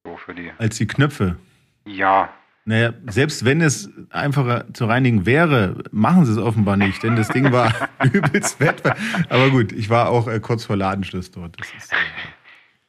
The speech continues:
Speaker 1: Hm. Es ist ja nicht immer sinnvoll und es t-, kommt tatsächlich beim Publikum auch nicht immer sehr gut an. Ihr hattet ja, äh, dankenswerterweise auch die, äh, Übernahme von Touchscreens im Auto angesprochen.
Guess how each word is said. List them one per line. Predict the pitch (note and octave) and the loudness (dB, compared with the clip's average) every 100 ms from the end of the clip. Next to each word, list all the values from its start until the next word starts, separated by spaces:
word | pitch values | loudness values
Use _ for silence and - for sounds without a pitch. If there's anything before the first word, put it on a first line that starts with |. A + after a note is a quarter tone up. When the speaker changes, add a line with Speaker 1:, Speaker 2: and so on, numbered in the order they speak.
| _ _ _ _ _ _ _ _ _ G#2+ | _ _ _ _ _ _ _ _ _ -2
Speaker 1:
Hm. | G2+ - - - - - - _ _ C3+ | -2 -4 -8 -8 -18 -20 -20 _ _ -10
Es | B2 | -10
ist | C#3 | -4
ja | B2 | -2
nicht | A2+ | -2
immer | G#2+ G#2+ | -2 -2
sinnvoll | F2+ G#2 A2 F#2+ F#2+ | -2 -4 -2 -2 -2
und | G2 | -4
es | - - | -10 -10
t-, | A2 | -8
kommt | C3 C3+ | -6 -6
tatsächlich | A2+ C#3+ E3 D3 | -8 -8 -10 -6
beim | G2+ | -6
Publikum | C3+ C#3 C#3+ - B2+ | -6 -12 -12 -8 -6
auch | A2 | -6
nicht | B2 B2+ | -8 -10
immer | C3 B2+ | -8 -6
sehr | A#2+ A#2 | -6 -6
gut | A#2+ - | -6 -2
an. | D3 | 0
Ihr | A#2+ | 0
hattet | A2 - - | -2 -4 -4
ja, | B2+ B2+ B2+ | 0 2 2
äh, | G#2 A2 | 0 0
dankenswerterweise | A2+ C#3 - A#2 A#2 G#2 B2+ C#3 | -2 -4 -4 -2 -2 -2 -2 -2
auch | G#2+ B2 | -4 -6
die, | - A#2 | -8 -10
äh, | A2 F#2+ A2+ G#2+ G#2 - - - | -8 -8 -8 -6 -8 -12 -20 -18
Übernahme | C3 B2+ B2+ A#2+ A#2+ A2+ | -6 -2 -2 0 0 -2
von | - G#2 | -4 -8
Touchscreens | - - - - B2+ B2 | -8 -12 -12 -6 -6 -6
im | B2+ A#2 | -8 -4
Auto | G#2 D3+ - A#2 D3+ _ _ _ | -2 -2 -4 -6 -6 _ _ _
angesprochen. | G#2+ G#2+ G#2+ - A2 C#3 | -8 -8 -8 -4 -2 -2